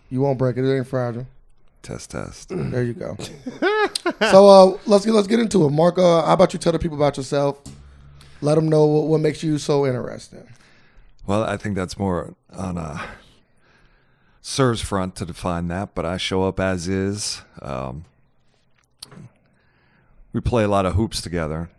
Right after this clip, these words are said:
Speaker 2: In fact, he's picked me up off the floor a couple times and said, "All right, old man, keep it going. Set that screen, get my bound."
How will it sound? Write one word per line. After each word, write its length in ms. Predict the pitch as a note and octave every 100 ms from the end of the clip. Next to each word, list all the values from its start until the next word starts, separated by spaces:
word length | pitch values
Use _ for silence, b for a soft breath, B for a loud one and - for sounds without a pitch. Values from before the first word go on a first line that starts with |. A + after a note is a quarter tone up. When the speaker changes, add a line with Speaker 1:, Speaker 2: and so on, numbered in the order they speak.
| -
Speaker 2:
In 60 |
fact, 300 | - A#1 B1+
he's 220 | - - - -
picked 200 | - F#2+
me 80 |
up 140 | F2+ -
off 160 | D#2+
the 60 | -
floor 280 | - F2+ D2+
a 40 |
couple 240 | - D#2+ D#2
times 500 | - C2+ C#2+ E2 -
and 80 |
said, 160 | - B1
"All 60 | F2
right, 200 | E2+ -
old 180 | D#2+ D#2+
man, 320 | E2 D#2+ E2+ -
keep 160 | F2+
it 60 | D#2+
going. 360 | F2 E2+ E2 D#2+ _ _
Set 220 | - F2 -
that 140 | E2
screen, 380 | - F2 E2 D#2+
get 180 | D#2 D2
my 140 | E2+
bound." 400 | D#2+ E2 D#2 D#2